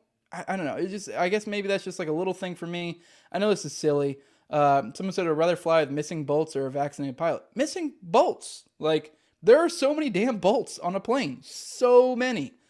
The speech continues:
So every, just about any plane there is out there, they probably have either missing bolts or loose bolts.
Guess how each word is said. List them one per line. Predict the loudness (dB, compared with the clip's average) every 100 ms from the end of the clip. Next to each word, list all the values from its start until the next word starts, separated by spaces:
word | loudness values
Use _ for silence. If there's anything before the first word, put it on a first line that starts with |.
| _ _
So | 2 4 4 2 -2 0
every, | 0 0 -8
just | -8 -4
about | 0 2
any | 2
plane | 0 -4 -4 -6 0
there | 2
is | 2 2
out | 0 0
there, | -4 -8
they | -4 -6
probably | -6 0 2 4 2 -2
have | -2 -2 -4 -8 _ _ _
either | -2 0 2
missing | 0 0 -2
bolts | 2 2 0
or | -4 -2
loose | -2 -4
bolts. | -6 -10 -10 -18